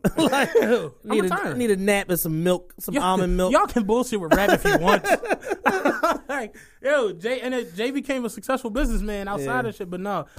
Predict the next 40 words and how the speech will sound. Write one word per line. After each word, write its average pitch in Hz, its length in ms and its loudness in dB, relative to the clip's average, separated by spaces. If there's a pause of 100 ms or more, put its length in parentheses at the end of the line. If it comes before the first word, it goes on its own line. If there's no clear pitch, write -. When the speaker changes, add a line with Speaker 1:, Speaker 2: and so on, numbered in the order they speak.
(220)
Speaker 2:
Jay 202 180 -4
had 208 180 -4
to 185 80 -8
step - 240 -8
Speaker 1:
Nas 139 120 -6
Speaker 2:
away 190 140 -6
from 156 120 -10
that 135 80 -4
Speaker 1:
fucked - 140 -12
Speaker 2:
shit. 135 100 -10
Speaker 1:
him 127 80 -10
Speaker 2:
Yeah, 139 60 -8
Speaker 1:
up, 127 80 -10
Speaker 2:
and 123 120 -14
the - 60 -10
Speaker 1:
man. 110 80 -12
Speaker 2:
Ether 208 240 -8
was 147 120 -12
crazy. 117 280 -14 (180)
Speaker 1:
Jay, 381 340 0 (100)
can 277 200 0
we 453 180 2
real 262 260 -2
quick? - 360 -6 (160)
Jay's 415 300 -2
had 262 160 2
a 175 60 0
lot 185 360 0
of 180 80 0
moments 180 480 -4
in 165 100 -4
his 165 160 -4
career 151 680 -4
where 143 140 -8
he 151 120 -4
was 151 180 -6
like, 147 240 -8
"You 240 80 -16
know 247 180 -4
what? 240 320 -2